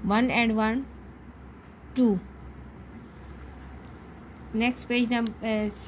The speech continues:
क्वेश्चन नंबर फ़ोर करेंगे हम नेक्स्ट पेज पर।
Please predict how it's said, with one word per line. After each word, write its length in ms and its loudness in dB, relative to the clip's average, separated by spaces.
क्वेश्चन 280 0
नंबर 340 4
फ़ोर 500 2
करेंगे 360 6
हम 160 2
नेक्स्ट 360 4
पेज 260 4
पर। 160 0